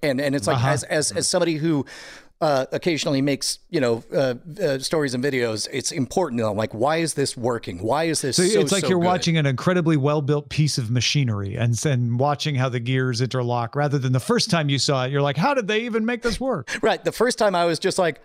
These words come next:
Speaker 1: "I love chocolate ice cream." And then it's like,
Speaker 2: <laughs>
Speaker 1: "Chocolate, vanilla, swirl. Now I've seen everything." And the third time, it's just going on the floor,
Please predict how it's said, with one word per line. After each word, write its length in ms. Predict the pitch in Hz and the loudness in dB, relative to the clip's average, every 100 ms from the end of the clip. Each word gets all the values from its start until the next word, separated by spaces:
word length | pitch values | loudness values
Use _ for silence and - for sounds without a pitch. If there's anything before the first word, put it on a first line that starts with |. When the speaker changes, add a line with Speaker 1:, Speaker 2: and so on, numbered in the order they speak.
| _ | _
Speaker 1:
"I 380 | 240 254 240 220 | -2 0 2 0
love 680 | 196 220 294 339 339 226 - | -2 -6 -2 2 2 0 -2
chocolate 460 | - 180 143 180 | 0 0 0 0
ice 200 | 151 139 | 0 0
cream." 380 | - 160 123 110 | 0 0 0 0
And 100 | 131 | 0
then 120 | 208 | 2
it's 120 | 202 196 | 2 2
like, 180 | 165 | 2
Speaker 2:
<laughs> 320 | 143 175 185 156 | 4 4 2 2
Speaker 1:
"Chocolate, 420 | 311 311 226 190 | 2 2 2 2
vanilla, 380 | 214 277 233 170 | 2 2 2 0
swirl. 480 | - 311 370 285 247 | -2 2 4 4 4
Now 120 | 294 | 4
I've 140 | 294 | 2
seen 200 | 240 320 | 0 0
everything." 340 | 339 320 208 156 | 2 2 0 0
And 80 | 165 | 0
the 80 | |
third 240 | 170 233 220 | 2 0 2
time, 300 | 208 170 151 - - | 2 2 0 -6 -4
it's 180 | 185 - | -2 0
just 240 | 214 190 | -2 0
going 240 | 196 214 208 | 2 2 2
on 120 | 180 | 0
the 80 | 156 | -2
floor, 540 | - 170 160 127 - | -2 2 2 2 0